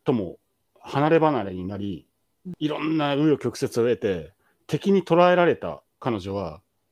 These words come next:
Speaker 1: その中でね、古代の魔導異物と出会います。これはつまり銃です。
Speaker 2: お、来たか。
Speaker 1: このファン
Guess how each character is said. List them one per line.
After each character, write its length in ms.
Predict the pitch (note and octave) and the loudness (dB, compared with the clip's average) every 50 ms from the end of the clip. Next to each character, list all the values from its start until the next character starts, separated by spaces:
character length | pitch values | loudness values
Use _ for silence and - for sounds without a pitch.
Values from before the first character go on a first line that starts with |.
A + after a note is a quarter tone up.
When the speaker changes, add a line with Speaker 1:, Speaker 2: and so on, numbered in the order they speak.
| _ _ _ _ _ _ _ | _ _ _ _ _ _ _
Speaker 1:
そ 180 | _ - - F#3+ | _ -4 0 2
の 80 | G3 G#3 | 2 2
中 200 | G3+ - B2 G2+ | 2 2 0 -2
で 60 | F#2+ | -2
ね、 120 | G2 G2 - | -4 -6 -4
古 140 | - - A#3+ | 2 4 6
代 200 | A#3+ G#3+ D3+ A#2 | 6 6 6 4
の 120 | G#2+ F#2+ F#2 | 0 -4 -4
魔 300 | F#2 F#2+ A2+ C3 C3+ D3 | -4 -2 0 2 2 6
導 320 | - G#3 A#3+ B3 B3+ - - | 6 6 6 6 2 0 0
異 100 | A#3+ A#3+ | 0 2
物 260 | G3 D#3+ - - - | 2 0 -2 -2 -6
と 140 | - A#2 F#2 | -6 -6 -4
出 200 | - B2+ B2+ C3 | -2 0 2 2
会 140 | B2+ B2 A#2+ | 2 2 0
い 20 | |
ま 120 | A2 A2+ G#2 | -2 -4 -6
す。 200 | - - - - _ _ _ _ _ _ _ _ | -8 -14 -20 -20 _ _ _ _ _ _ _ _
こ 160 | - - E3 | -8 -2 0
れ 60 | E3+ F#3+ | 0 0
は 100 | F#3 F3+ | 0 -2
つ 120 | - A3 | 0 0
ま 80 | G3 A2+ | 0 0
り 80 | F#2+ G2 | 0 -2
銃 320 | G2+ B2+ F3 C4+ D4+ G#3+ | -2 2 2 4 4 2
で 100 | B2 - | 0 -2
す。 300 | - - - - _ _ _ _ _ _ _ _ _ _ _ _ _ _ _ - | -10 -12 -20 -20 _ _ _ _ _ _ _ _ _ _ _ _ _ _ _ -2
Speaker 2:
お、 140 | F3 - _ _ _ _ _ _ _ _ _ _ _ _ _ _ _ | -2 -2 _ _ _ _ _ _ _ _ _ _ _ _ _ _ _
来 100 | - - | -12 -10
た 80 | G3+ | -2
か。 80 | D#3 E3 | 0 2
Speaker 1:
こ 60 | E3 | 2
の 20 | E3+ | 2
フ 120 | F3 A3+ | 2 2
ァ 60 | C4 | 0
ン 140 | C4+ - _ | 0 -2 _